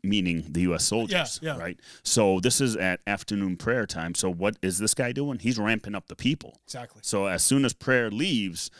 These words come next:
Speaker 1: you know, they're g-, in their head, they're gonna be like, "Oh, these fucking, like," you know, just because he's getting them pumped up for the fight.
Speaker 2: Yep.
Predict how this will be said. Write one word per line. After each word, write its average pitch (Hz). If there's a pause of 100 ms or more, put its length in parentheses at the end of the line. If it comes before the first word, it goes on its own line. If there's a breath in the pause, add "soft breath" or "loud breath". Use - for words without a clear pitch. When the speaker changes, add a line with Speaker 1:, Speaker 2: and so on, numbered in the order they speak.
(420 loud breath)
Speaker 1:
you 101
know, 90
they're 127
g-, 143
in 104
their 151
head, 117
they're 104
gonna 101
be 90
like, 92
"Oh, 87
these 90
fucking, 92
like," 87
you 120
know, 98
just - (300 loud breath)
because -
he's 135
getting 120
them 110
pumped -
up 117
for 95
the 82
fight. 98
Speaker 2:
Yep. 196